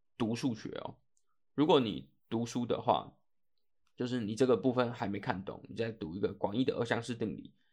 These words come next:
然后你在那边看它的理论是什么，它怎么应用，这样，这样，那个叫做读，读数学。但是读数学本身对考试的帮助是很低的，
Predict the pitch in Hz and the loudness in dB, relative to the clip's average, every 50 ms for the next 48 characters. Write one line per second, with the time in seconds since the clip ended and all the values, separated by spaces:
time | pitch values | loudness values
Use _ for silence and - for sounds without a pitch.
0 | _ _ _ _ _ _ - 110 110 107 104 110 107 107 110 110 - 117 101 110 | _ _ _ _ _ _ 2 2 4 4 4 0 0 0 -2 -2 -4 -4 -4 0
1 | 123 110 104 104 101 82 - 110 101 110 107 - 104 - - - - - - - | 0 2 2 2 0 2 2 2 2 2 -2 -6 -6 -6 -6 -6 -6 -8 -8 -2
2 | - 113 - - - - 90 113 101 92 98 82 69 - - - 131 156 - - | -2 0 0 0 -4 -4 -4 -4 -2 -2 -2 -4 -4 -6 -8 -8 -8 -10 -12 -14
3 | - - _ - 147 151 135 117 123 117 120 117 - - 92 71 - - - - | -16 -16 _ 2 6 6 6 6 6 2 0 -2 0 -2 -4 -4 -6 -10 -6 -6
4 | 90 95 104 - 110 107 107 - - - - - _ _ _ _ _ _ _ _ | -6 -6 -4 -6 -8 -8 -8 -10 -12 -14 -14 -18 _ _ _ _ _ _ _ _
5 | _ _ _ _ _ _ _ _ _ _ - 147 156 151 170 165 147 - 127 127 | _ _ _ _ _ _ _ _ _ _ 4 4 4 4 2 0 0 2 0 0
6 | 131 185 143 120 113 110 107 - 117 - 117 113 120 - 131 117 110 110 110 - | 2 2 4 4 4 4 4 0 0 0 0 2 4 6 8 8 8 6 2 -2
7 | 110 101 - 135 127 107 87 80 - - - _ _ _ _ _ _ _ _ - | -2 -2 0 0 2 2 2 0 0 -6 -14 _ _ _ _ _ _ _ _ 0
8 | 120 120 117 131 117 110 117 117 - - - - 82 73 - 73 64 | 0 2 2 0 0 0 -2 -4 -4 -6 -10 -12 -12 -10 -10 -12 -14